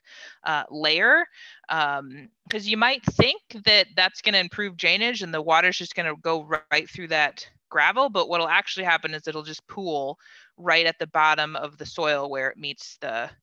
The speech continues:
the gravel. So essentially all you're doing is you're just decreasing your root zone, um, which is not gonna help the health of your plant. So for me,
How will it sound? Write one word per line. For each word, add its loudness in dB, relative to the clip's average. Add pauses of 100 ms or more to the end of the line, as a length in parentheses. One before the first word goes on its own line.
the -8
gravel. -2
So -2
essentially 0
all 4
you're 4
doing -2
is -6
you're -10
just -14
decreasing -10
your -6
root -10
zone, -6 (540)
um, -4
which -2
is -8
not 2
gonna 0
help -4 (200)
the -4
health 0
of 2
your -8 (300)
plant. -10
So 2
for -4
me, -2